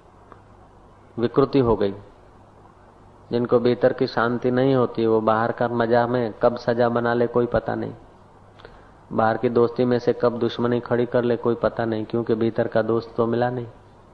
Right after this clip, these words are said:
भीतर की मजा तो मिली नहीं। बाहर की मजा से सजा कब खड़ी कर दे, कोई पता नहीं, अज्ञानी आदमी। और चाकू निकाला रामपुरी,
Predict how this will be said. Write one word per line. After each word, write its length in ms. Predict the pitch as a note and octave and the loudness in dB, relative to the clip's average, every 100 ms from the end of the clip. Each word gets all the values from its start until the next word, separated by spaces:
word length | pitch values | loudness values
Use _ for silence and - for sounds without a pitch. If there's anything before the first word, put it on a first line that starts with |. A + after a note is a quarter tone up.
| - - - - - - - - - - - - - - - - - - - - - - | -20 -20 -20 -20 -20 -20 -20 -20 -20 -20 -20 -20 -20 -20 -20 -20 -20 -20 -20 -20 -20 -2
भीतर 260 | B2 B2 B2 | 2 2 2
की 140 | C3+ | 2
मजा 260 | A#2+ A2+ A#2 | 2 2 2
तो 140 | B2 | 2
मिली 240 | A#2 C3 | 2 2
नहीं। 460 | C3+ A#2+ A2+ G#2 A2 | 2 2 -2 -6 0
बाहर 180 | A2+ A#2 | 0 2
की 140 | - | 0
मजा 260 | A2+ A2 A#2+ | -2 0 0
से 160 | - | -2
सजा 280 | A#2 A#2+ A#2 | -2 0 0
कब 240 | A#2 A#2 A2+ | 0 -2 -2
खड़ी 240 | - A#2 | -4 -2
कर 180 | A#2 A#2+ | 2 0
दे, 140 | A#2 | 0
कोई 180 | B2 B2+ | 0 0
पता 280 | - A2+ A2+ | 0 -4 -2
नहीं, 240 | A2 G#2+ | -2 -2
अज्ञानी 300 | G2 G#2+ G#2 | -2 -4 -4
आदमी। 280 | F#2+ - A2+ A2 - - - - - - - - - - - | -6 -8 -14 -16 -20 -20 -20 -20 -20 -20 -20 -20 -20 -20 -8
और 60 | - | -4
चाकू 360 | - A2+ - | -2 -2 2
निकाला 380 | A#2+ A#2 A#2 A#2 | 0 2 2 4
रामपुरी, 640 | A2+ A2+ G#2+ A2 G#2+ G2+ | 2 0 0 0 0 -4